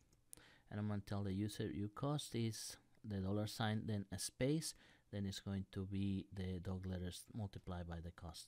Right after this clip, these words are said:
See? It seems complex, but once you kind of start understanding how this thing works, we have three lines and we already have an application of JavaScript. Now let's test it, okay?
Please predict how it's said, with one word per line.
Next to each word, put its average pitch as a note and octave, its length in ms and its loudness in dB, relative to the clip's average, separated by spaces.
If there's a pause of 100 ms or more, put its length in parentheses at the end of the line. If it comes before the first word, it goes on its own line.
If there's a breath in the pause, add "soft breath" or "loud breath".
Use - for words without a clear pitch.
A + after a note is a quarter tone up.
(160)
See? D3 280 0 (540 loud breath)
It G2 140 -6
seems A#2 320 -2
complex, D3+ 520 0
but - 180 -4
once A2 300 0
you C#3 60 -10
kind C3 260 0
of - 140 -8
start A#2 260 0
understanding A2 680 0 (180)
how G#2 160 -2
this A2+ 200 -4
thing A#2 200 -2
works, A2 300 0 (260 loud breath)
we G2 100 -4
have G2+ 280 -2
three C#3 180 0
lines A#2 560 2
and G2+ 160 0
we G#2 220 0 (160)
already A2 400 2
have G#2 320 0
an F#2+ 80 2
application F#2+ 800 -4 (120)
of F#2+ 120 -8
JavaScript. F2+ 480 -6 (260 loud breath)
Now C3 140 2
let's C3+ 200 0
test - 300 0
it, F#2+ 100 0
okay? A2 280 -4